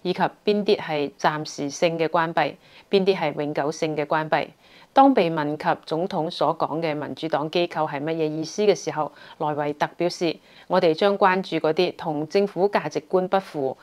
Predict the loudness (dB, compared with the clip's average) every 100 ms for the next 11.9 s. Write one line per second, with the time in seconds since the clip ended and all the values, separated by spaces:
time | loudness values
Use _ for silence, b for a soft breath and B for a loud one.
0 | B -2 0 2 0 0 -2 0 2 2
1 | 2 0 0 -4 -2 0 -2 -6 -4 -2
2 | 0 0 0 0 -2 -2 -4 -4 B B
3 | B 0 0 0 -2 -2 -2 2 2 0
4 | b b _ _ _ 2 4 4 2 2
5 | 2 4 2 0 -2 0 0 2 2 2
6 | 0 -2 -2 -2 -2 0 0 2 -2 -2
7 | -2 -4 -6 -4 -2 B B B 4 6
8 | 6 6 6 4 2 0 -2 -2 -2 -4
9 | -4 -4 0 2 0 0 0 0 B -4
10 | 0 2 2 0 0 0 0 -2 -4 -4
11 | -6 -4 -2 -2 -4 -6 -8 -6